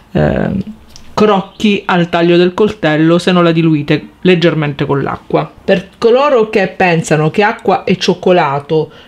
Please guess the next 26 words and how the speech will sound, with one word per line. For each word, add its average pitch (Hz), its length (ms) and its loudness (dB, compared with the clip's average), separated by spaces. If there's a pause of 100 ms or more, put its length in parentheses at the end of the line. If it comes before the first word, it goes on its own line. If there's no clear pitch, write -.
(120)
non 208 160 2
riescano 196 480 -2
a 185 80 -2
convivere 185 960 0
alle 262 300 0
alte 165 380 -2
temperature, 156 680 0
quindi, 156 380 2
ah, 165 200 0
portando 202 580 0
il 170 140 -2
cioccolato 185 520 0
a 165 60 0
fusione 160 760 0 (300)
e - 300 -2
inserendo 165 960 0
un 170 140 -2
pochino 190 440 -2
d'acqua 160 600 -4
e - 260 -4
mescolando 185 840 -2
velocemente, 180 840 -2
ce - 120 -4
la 196 100 2
fanno 151 400 -2
perfettamente. - 1160 -6